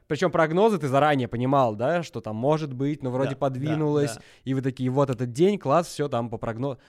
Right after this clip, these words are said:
Speaker 1: Но прогноз за день до съемки полностью м-, и м-, меняется, и вам говорят о том, что вот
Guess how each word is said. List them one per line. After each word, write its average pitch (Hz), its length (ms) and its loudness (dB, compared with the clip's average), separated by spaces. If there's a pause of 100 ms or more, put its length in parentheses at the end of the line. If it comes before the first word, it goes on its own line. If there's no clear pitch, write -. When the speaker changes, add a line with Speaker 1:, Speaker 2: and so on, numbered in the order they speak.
(200)
Speaker 1:
Но 156 180 2
прогноз 165 500 2 (100)
за 131 260 2
день 165 160 4
до 143 100 4
съемки 180 360 0
полностью 139 580 2
м-, 110 80 -10
и 123 140 -6
м-, 120 140 -8
меняется, 208 580 0
и 170 300 0
вам 147 200 2
говорят 131 280 2
о 120 60 -2
том, 131 140 -4
что - 180 -10
вот 123 260 -8